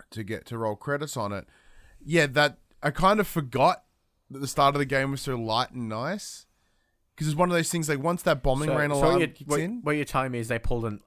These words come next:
Speaker 2: an M. Night Shyamalan twist on you halfway through the game.
Speaker 1: A little bit. Like, not, it's not like a massive twist, but it was like, it was all light and nice.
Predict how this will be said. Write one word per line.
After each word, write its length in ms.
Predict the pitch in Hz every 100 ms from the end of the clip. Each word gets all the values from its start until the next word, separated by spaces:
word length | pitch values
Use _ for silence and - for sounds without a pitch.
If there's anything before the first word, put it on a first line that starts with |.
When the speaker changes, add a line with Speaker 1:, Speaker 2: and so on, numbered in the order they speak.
| _
Speaker 2:
an 160 | 113 110 123
M. 180 | 123
Night 220 | 117 107 98
Shyamalan 580 | - 120 113 104 98
twist 320 | - 104 - 107
on 140 | 92
you 160 | 90 92
halfway 340 | 107 - 104
through 220 | - 110
the 60 | 95
game. 260 | 95 87 240
Speaker 1:
A 100 | 277
little 300 | 330 320 262
bit. 400 | 175 135 120 185
Like, 160 | 220
not, 260 | 220 247 226
it's 160 | 233
not 120 | 277 262
like 160 | 254
a 80 | 208
massive 520 | 170 160 165 - 185
twist, 300 | - 202 214
but 80 | 202
it 40 |
was 120 | 180 180
like, 120 | 170
it 40 |
was 100 | 180
all 180 | 202 180
light 420 | 151 147 147 143
and 160 | 139 120
nice. 500 | 113 147 233 -